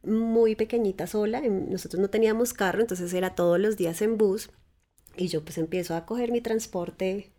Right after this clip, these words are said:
todos los días ahí clavada al ballet. Eh, pasaba algo delicioso y era que en las cla-, el ballet está como, eh, dividido la clase en tres partes, la barra, el centro y los saltos. Y yo sufría la barra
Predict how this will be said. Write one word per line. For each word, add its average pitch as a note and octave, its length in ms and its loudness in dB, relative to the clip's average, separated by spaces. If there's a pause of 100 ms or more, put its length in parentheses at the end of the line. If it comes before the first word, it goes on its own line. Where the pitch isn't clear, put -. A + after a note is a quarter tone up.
(120)
todos E3 340 -2
los F#3 220 -2
días E3+ 480 -6
ahí D#3+ 280 -6
clavada E3+ 420 -6
al F#3 100 -2
ballet. E3+ 320 -2 (840)
Eh, F#3 520 2
pasaba F#3+ 500 0
algo B3 500 2 (380)
delicioso G3 880 2
y B3+ 100 6
era F3+ 200 2
que A#3 160 6
en A3 120 6
las F3+ 220 0
cla-, G3+ 160 -2
el F#3+ 160 0
ballet G3+ 240 2
está G#3 260 0
como, B3+ 400 0
eh, F#3+ 280 -2
dividido F#3 500 2
la A3+ 140 4
clase F3+ 240 -4
en F3 80 0
tres F#3+ 240 -4
partes, - 420 0
la E3 140 -2
barra, B3+ 480 4
el F3+ 140 -6
centro G#3+ 360 0
y B3+ 40 0
los F#3+ 160 -2
saltos. - 480 -6 (500)
Y A#3 80 2
yo G#3 140 0
sufría A#3 420 0
la A#3+ 140 0
barra G3+ 260 0